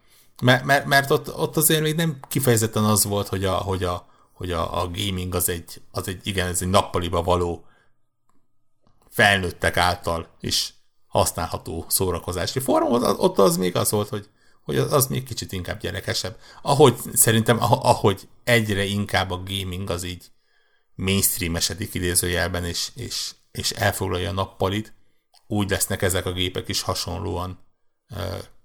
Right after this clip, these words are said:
tényleg ilyen, ilyen kicsit nappali barátabbak, ami nem azt jelenti, hogy villogniuk kell, és, és kitűnniük, hanem, hanem tényleg úgy egy, egy olyan részének kell lenniük a nappalinak, ami, ami, ami mellett jól megfér egy, mit tudom én, egy, egy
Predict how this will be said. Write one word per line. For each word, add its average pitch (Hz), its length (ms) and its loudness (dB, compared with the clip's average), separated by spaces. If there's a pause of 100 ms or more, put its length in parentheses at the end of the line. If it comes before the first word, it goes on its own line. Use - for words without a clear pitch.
(240)
tényleg 90 280 -4
ilyen, 87 220 -2
ilyen 90 200 -2
kicsit - 260 -8
nappali 92 360 -4
barátabbak, 95 920 -2
ami 139 160 2
nem 98 140 6
azt 90 160 4
jelenti, 90 300 -4
hogy 87 200 -6
villogniuk 123 560 4
kell, 117 340 6
és, - 240 -6
és - 200 -8
kitűnniük, 123 540 0
hanem, 78 340 -2
hanem 143 300 -10
tényleg 98 320 -8
úgy 95 200 -8 (460)
egy, 92 280 -12
egy 104 200 -10 (320)
olyan 110 280 6
részének 98 480 2
kell 95 200 2
lenniük 95 360 -2
a 95 40 -2
nappalinak, 101 640 2
ami, 98 280 -2 (400)
ami, 95 420 -4
ami 92 200 -4
mellett 92 320 0
jól 90 160 2
megfér 87 400 -4
egy, 90 180 -8
mit - 140 -14
tudom - 260 -14
én, - 160 -12
egy, - 300 -16
egy - 380 -18